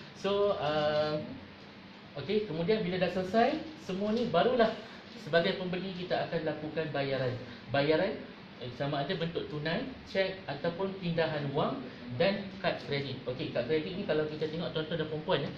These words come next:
okey, dia banyak, uh, kebaikan, uh, banyak keburukan. Jadi, bergantunglah kepada anda selaku pengguna untuk menggunakan dengan bijak.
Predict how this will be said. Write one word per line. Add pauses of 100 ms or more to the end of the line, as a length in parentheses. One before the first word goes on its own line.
(300)
okey,
dia
banyak, (160)
uh,
kebaikan, (320)
uh,
banyak (120)
keburukan.
Jadi, (340)
bergantunglah
kepada
anda
selaku
pengguna
untuk
menggunakan
dengan
bijak.